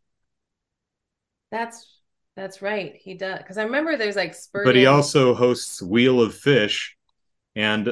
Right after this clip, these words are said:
Speaker 2: a woman doesn't get the right fish, so he says,
Speaker 1: Stupid! You're so stupid.
Speaker 2: <laughs> Yep.
Speaker 1: Wheel of
Speaker 2: Hey,
Speaker 1: Fish.
Speaker 2: Cooney, beginner's class today. Yeah. They're so stupid. <laughs>
Speaker 1: That's
Speaker 2: Draga's flying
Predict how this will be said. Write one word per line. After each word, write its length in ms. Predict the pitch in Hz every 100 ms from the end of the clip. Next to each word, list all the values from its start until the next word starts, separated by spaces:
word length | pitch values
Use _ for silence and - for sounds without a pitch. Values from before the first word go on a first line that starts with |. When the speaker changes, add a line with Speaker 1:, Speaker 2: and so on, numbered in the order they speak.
| 117
Speaker 2:
a 120 | 107
woman 300 | 113 117 110
doesn't 300 | 113 104 107
get 180 | 120 120
the 60 |
right 240 | 107 101 98
fish, 400 | - 120 104 -
so 220 | 110 101
he 220 | 98 104
says, 520 | 98 120 110 101 92 -
Speaker 1:
Stupid! 960 | 554 605 571 494 494 466 440 381 349
You're 720 | 359 440 427 427 415 392 370
so 800 | 349 - 427 403 381 359 330 311 285 - - _
stupid. 1300 | 539 622 659 640 - - 480 - - - - 240 -
Speaker 2:
<laughs> 40 | 196
Yep. 320 | 165 277 - - _ _ _ _ _ _ _ _ _ _ _ _ _ _
Speaker 1:
Wheel 320 | 302 339 320 277
of 180 | 262 220
Speaker 2:
Hey, 240 | 294 254
Speaker 1:
Fish. 80 | -
Speaker 2:
Cooney, 420 | 311 320 294 233
beginner's 520 | 180 156 254 302 262
class 400 | - 214 202 175
today. 320 | - 170 151 135
Yeah. 640 | 175 240 254 214 170 139 - - _ _
They're 80 | 185
so 160 | - 165
stupid. 760 | - - 330 370 381 220 -
<laughs> 200 | - 175 - - 214 202
Speaker 1:
That's 180 | 269 302
Speaker 2:
Draga's 300 | 180 180 214
flying 580 | 233 277 294 269 220